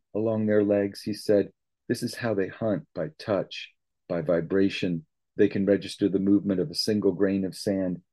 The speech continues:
from ten yards away." "Why do they shine?"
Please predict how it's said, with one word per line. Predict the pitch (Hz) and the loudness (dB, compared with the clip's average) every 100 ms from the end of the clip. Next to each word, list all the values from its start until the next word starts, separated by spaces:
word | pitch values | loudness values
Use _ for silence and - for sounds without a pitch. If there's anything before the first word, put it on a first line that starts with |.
| _ - | _ -10
from | 85 | -10
ten | 82 98 92 | -6 -6 -4
yards | 92 90 80 | -4 -4 -4
away." | 87 95 92 90 85 _ _ _ _ _ _ - | -2 0 0 -2 -6 _ _ _ _ _ _ 2
"Why | 117 123 | 4 4
do | |
they | 120 104 | 4 2
shine?" | - 117 107 110 98 | 2 0 2 0 -2